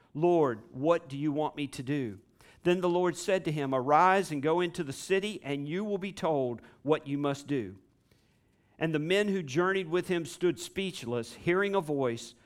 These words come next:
but seeing no one. Then Saul arose from the ground, and when his eyes were opened, he saw no one. But they led him by the hand and brought him into Damascus.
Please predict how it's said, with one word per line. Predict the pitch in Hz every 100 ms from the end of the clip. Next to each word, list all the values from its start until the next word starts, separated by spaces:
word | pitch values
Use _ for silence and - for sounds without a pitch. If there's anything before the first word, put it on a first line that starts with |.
| _ -
but | 143
seeing | - - 151 143
no | 139 147
one. | 135 110 101 - _ _ _ _ - -
Then | 170
Saul | 160 - 180 180
arose | 170 175 180 165
from | 165
the | 151
ground, | 127 160 170 170 165
and | - 147
when | 156
his | 160 123 -
eyes | 160 185 165
were | 185 175
opened, | 175 - 127 110 -
he | - 180
saw | - 156
no | 147 151 185
one. | 175 117 85 _ _ _ _ _ _ -
But | 156
they | 165 147
led | 151 170 196
him | 208 196
by | 175 175
the | 156
hand | 156 151 143 139
and | 131 127
brought | 107 151 175
him | 151 156 147
into | 165 175 170 175
Damascus. | 139 147 143 139 - 95 - -